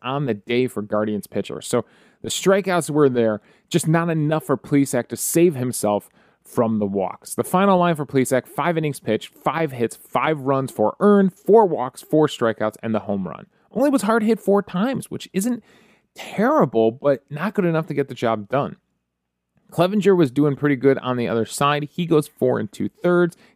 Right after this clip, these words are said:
can't get out of that fifth inning. They do give up two runs. They let the Guardians back in the game in that fifth inning. Four hits, three earned runs, three walks for him, too. Four strikeouts on ninety-five pitches. He was only hard hit three times.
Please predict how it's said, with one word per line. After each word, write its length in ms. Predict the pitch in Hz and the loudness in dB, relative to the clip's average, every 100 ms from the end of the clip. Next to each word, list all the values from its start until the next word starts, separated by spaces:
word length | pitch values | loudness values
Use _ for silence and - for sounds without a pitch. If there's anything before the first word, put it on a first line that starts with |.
| _ | _
can't 240 | - 190 | -2 -2
get 140 | 156 85 | -2 -2
out 160 | 120 | -2
of 80 | 113 | 0
that 160 | 110 - | -2 -4
fifth 300 | - 107 _ | -2 -2 _
inning. 400 | 147 147 139 - | -2 -2 -4 -6
They 120 | 113 | -6
do 240 | 107 120 160 | -6 -2 -2
give 220 | 143 131 | 0 0
up 160 | 131 _ | 0 _
two 220 | - 117 | -6 -2
runs. 380 | 113 117 117 - _ _ _ | -2 -2 -6 -14 _ _ _
They 100 | - | -2
let 240 | 123 143 - | 2 2 0
the 80 | 127 | -2
Guardians 460 | 127 135 135 110 | 2 2 2 -4
back 340 | _ 123 135 135 | _ -6 -6 -6
in 80 | |
the 80 | 120 | -6
game 300 | 110 120 120 | -4 -2 -2
in 100 | 117 | -2
that 140 | 113 - | -4 -4
fifth 240 | 110 107 | -4 -6
inning. 340 | 120 107 104 113 _ _ _ | -4 -4 -4 -6 _ _ _
Four 300 | - 185 208 | 2 4 4
hits, 280 | 156 139 - | 2 -2 -2
three 300 | 143 160 170 | 0 4 4
earned 180 | 156 127 | 2 2
runs, 320 | 120 117 - - | 0 -2 -6 -4
three 220 | 120 139 | 0 2
walks 400 | 113 135 143 - | 2 2 0 -4
for 120 | 107 | -4
him, 160 | 117 110 | -4 -4
too. 300 | - 220 233 | -2 -2 -2
Four 440 | - - 156 196 | -12 -4 2 2
strikeouts 600 | - - 135 131 120 120 _ _ | 0 -2 -2 0 -4 -4 _ _
on 180 | - 123 | -2 0
ninety-five 480 | 120 120 117 110 107 | 0 -2 -2 -2 -2
pitches. 280 | 104 107 - | -4 -6 -8
He 260 | _ 220 | _ -4
was 160 | 220 196 | 0 0
only 220 | 156 143 | 0 -2
hard 240 | 113 113 - | -2 -4 -2
hit 220 | 98 - _ _ _ | -8 -8 _ _ _
three 360 | - 127 120 113 | -6 0 0 0
times. 440 | - 95 85 - | -4 -10 -10 -16